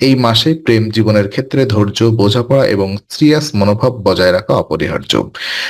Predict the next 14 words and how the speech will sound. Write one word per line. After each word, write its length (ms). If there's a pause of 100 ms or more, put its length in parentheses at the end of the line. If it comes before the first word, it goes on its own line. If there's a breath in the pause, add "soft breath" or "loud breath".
ষোলো 240
থেকে 220
ছাব্বিশ 540
নভেম্বরের 520
মধ্যে 420
প্রেম 400
জীবনের 540
জন্য 340
সবচেয়ে 640
শুভ 340
সময় 440
রয়েছে। 440 (180)
এই 180
সময় 380